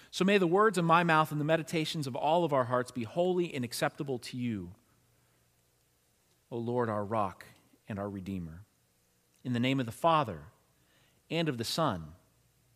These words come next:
and of the Holy Spirit. Amen. We start off by,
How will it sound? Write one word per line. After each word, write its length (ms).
and 180
of 100
the 60
Holy 280
Spirit. 480
Amen. 480
We 100
start 240
off 280
by, 300